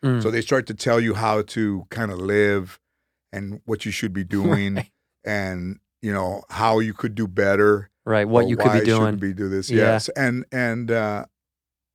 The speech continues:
Speaker 2: I probably have fifteen different brands right now, so
Speaker 1: Jesus.
Speaker 2: it's hard for somebody to say to me, "I think, I think if you really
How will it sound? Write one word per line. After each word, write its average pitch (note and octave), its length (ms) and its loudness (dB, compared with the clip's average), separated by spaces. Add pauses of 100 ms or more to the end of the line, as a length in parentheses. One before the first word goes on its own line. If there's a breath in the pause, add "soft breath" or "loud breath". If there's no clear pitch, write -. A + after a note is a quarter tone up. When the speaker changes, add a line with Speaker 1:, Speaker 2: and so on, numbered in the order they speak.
(580)
Speaker 2:
I B2+ 60 -8
probably E3 320 0
have C3+ 300 -2
fifteen C#3+ 560 -4 (260)
different A#2 360 -2
brands A2+ 420 0
right F#2+ 160 -2
now, F2+ 160 -8
so F2+ 320 -6 (220)
Speaker 1:
Jesus. - 260 -12
Speaker 2:
it's A2+ 140 -2
hard D#3 360 4
for B2 380 -2
somebody B2+ 480 0
to G2 140 -6
say G#2+ 640 0 (680)
to A2+ 120 -8
me, G2+ 360 -2 (160)
"I A#2+ 40 -10
think, G#3+ 340 -6 (160)
I C#3+ 80 -16
think A3 260 -8
if G3 160 -6
you C#3 140 0
really C3+ 460 0